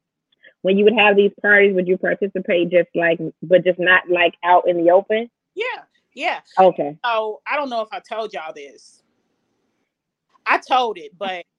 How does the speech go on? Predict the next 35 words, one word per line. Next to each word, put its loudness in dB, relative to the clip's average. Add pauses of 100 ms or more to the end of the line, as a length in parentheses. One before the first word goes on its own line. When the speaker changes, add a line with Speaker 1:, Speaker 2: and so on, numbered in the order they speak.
(240)
Speaker 2:
I -8
don't -2
think -6
Speaker 1:
Yeah. -10
Speaker 2:
y'all -10
were -6
my -12 (140)
friends. -20 (400)
And -8
so, 2
one -4
of -6
the -10
parties, -10 (600)
at -8
the -12
beginning -8
of -4
the -12
party, -4
we -18
did, -8
like, -14
a -18
truth -16
or -10
dare. -10 (680)
Speaker 1:
Mm-hmm. -10 (400)
Speaker 2:
And 0
so, -14 (240)
<laughs> -20
who -6
was -8
that? -8 (240)
Rewind. -2